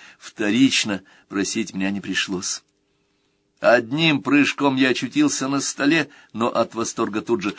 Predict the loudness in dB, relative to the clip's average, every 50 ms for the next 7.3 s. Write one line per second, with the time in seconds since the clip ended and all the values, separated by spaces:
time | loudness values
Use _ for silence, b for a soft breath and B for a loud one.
0 | B B 0 4 4 4 4 2 -2 0 0 2 2 4 2 2 0 -2 -4 -6
1 | -8 -10 _ _ -6 -4 -4 -4 -4 -4 -4 -4 -4 -2 0 0 0 0 0 -2
2 | -4 -6 -8 -4 -2 0 0 0 -2 -6 -8 -6 -4 -4 -2 0 0 -2 -2 -4
3 | -10 -8 -6 -6 -6 -4 -4 -4 -4 -4 -4 -6 -6 -6 -6 -2 -2 -2 -2 -2
4 | -4 -8 -10 -10 -8 -8 -6 -6 -4 -4 -4 -2 0 0 0 0 -2 -6 -10 B
5 | B B B B _ 2 2 4 4 4 2 0 -2 -6 -10 -8 -6 -6 -4 -4
6 | -6 -4 0 0 2 2 0 -2 -4 -4 -6 -6 -6 -6 -6 -8 -8 -8 -8 -8
7 | -8 -8 -8 -12 -12